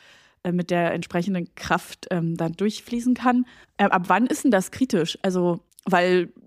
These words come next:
keine Ahnung, heute Morgen, ich glaube, in der Zeit war das, dass das quasi heißt, ab zwanzig Prozent wird es kritisch und, ähm,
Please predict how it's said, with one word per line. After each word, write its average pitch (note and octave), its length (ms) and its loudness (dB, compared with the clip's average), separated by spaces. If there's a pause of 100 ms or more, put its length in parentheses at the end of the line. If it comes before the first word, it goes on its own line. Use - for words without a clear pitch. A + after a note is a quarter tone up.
(180)
keine F3+ 180 -2
Ahnung, E3+ 200 0
heute F#3 180 0
Morgen, F#3+ 180 0
ich F3 120 -8
glaube, E3 240 -2
in E3 80 -2
der E3 160 -6
Zeit C4 400 -2
war A3+ 120 2
das, G#3+ 200 -4
dass F#3 160 -2
das - 240 -6
quasi F3+ 240 0
heißt, F3 160 0
ab - 100 -6
zwanzig G#3 260 0
Prozent D4 380 0
wird D4 140 0
es C#4 100 -8
kritisch - 500 -2
und, G3 260 0
ähm, F#3 340 2